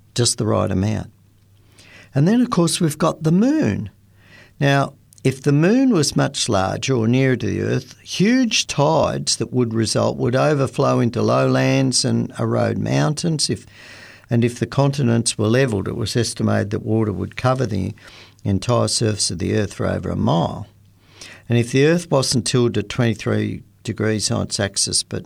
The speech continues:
was, say, on nine degrees, we would, wouldn't have the four seasons. And, of course, uh, without the seasons, a lot of life would not be able to exist on Earth. Um,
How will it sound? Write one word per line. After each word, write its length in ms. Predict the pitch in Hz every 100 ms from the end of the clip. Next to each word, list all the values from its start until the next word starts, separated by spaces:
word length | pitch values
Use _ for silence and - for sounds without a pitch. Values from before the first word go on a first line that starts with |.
| -
was, 120 | 101
say, 260 | - 110 98
on 200 | 95 98
nine 280 | 120 180 170
degrees, 540 | 113 98 - - - - - - - - -
we 160 | 117
would, 240 | 107 104 104
wouldn't 300 | 120 113 95
have 240 | 110 98
the 100 | 101
four 320 | - 113 104
seasons. 800 | 101 113 101 104 - 110 104 - - _ _ _ _ - - - - - -
And, 580 | 117 107 107 104 104 101
of 200 | 92 -
course, 560 | 117 113 110 - -
uh, 220 | 107 101 101 - -
without 420 | 110 120 110 -
the 80 | 98
seasons, 840 | - 131 127 - 110 127 131 - _ - - _
a 80 | 101
lot 240 | 117 135
of 120 | 120
life 380 | 110 113 113 -
would 120 | 117
not 200 | 107 110
be 140 | - 110
able 280 | 117 107 110
to 180 | - 107
exist 500 | 101 123 175 - 110
on 340 | 95 95 101 - - - - -
Earth. 520 | 104 85 - - - -
Um, 460 | 117 101 98 92